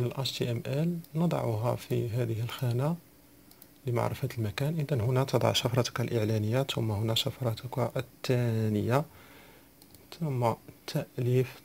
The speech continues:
ثم تحديث. إذن عرض الصفحة أصبحت الآن هكذا، لاحظوا، هذا هو شكل الصفحة، شكل جميل رائع.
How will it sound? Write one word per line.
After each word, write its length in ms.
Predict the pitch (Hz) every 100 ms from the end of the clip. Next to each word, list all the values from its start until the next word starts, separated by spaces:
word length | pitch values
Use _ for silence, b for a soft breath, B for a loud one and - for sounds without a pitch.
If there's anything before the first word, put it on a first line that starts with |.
| -
ثم 480 | 120 107 107 110 113 - - - - - - - - - - - - - - - -
تحديث. 560 | - 131 123 117 110 - - - - - - - - B B B B B B - - - - - - - - - -
إذن 180 | 123 113
عرض 380 | 104 135 113 -
الصفحة 500 | - 123 - - - -
أصبحت 580 | - 117 - 147 - -
الآن 460 | 113 127 131 131 - - - - 107
هكذا، 580 | 107 131 123 117 101
لاحظوا، 400 | 101 95 113 113 165 - B B B B -
هذا 160 | 117 101
هو 140 | 104
شكل 320 | 104 131 - 131 123
الصفحة، 540 | - 110 - 123 151 - B B B - - -
شكل 320 | - - 104
جميل 680 | 95 104 104 110 135 156 156
رائع. 480 | 117 101 120 135